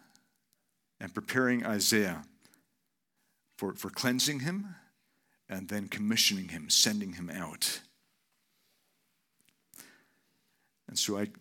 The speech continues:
Isaiah acknowledged his sin. And then this is the painful part of acknowledging your sin. The seraphim took a hot coal from the altar and placed it on his lips. And we see that,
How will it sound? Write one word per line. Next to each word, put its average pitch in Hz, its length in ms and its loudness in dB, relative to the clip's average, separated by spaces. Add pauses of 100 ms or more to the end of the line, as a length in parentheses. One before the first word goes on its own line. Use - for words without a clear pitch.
(140)
Isaiah 110 340 4
acknowledged 101 600 -2
his 90 100 0
sin. 76 320 0 (2500)
And 82 100 -14
then 95 140 -6
this 104 160 4
is 107 100 0
the 107 80 -4
painful 107 420 -2
part 95 280 -4
of 90 80 -8
acknowledging 95 580 -6
your 90 120 -4
sin. 80 440 2 (300)
The - 100 -4
seraphim 107 600 2
took - 240 -4
a 101 40 -2
hot - 380 -4
coal 95 380 -2
from 92 200 -8
the 87 100 -6
altar 92 380 -6
and 80 140 -10
placed - 320 -4
it - 100 -8
on 82 120 -10
his 78 180 -4
lips. - 640 2 (2250)
And 87 180 -4
we 98 60 -2
see 151 280 8
that, 101 260 0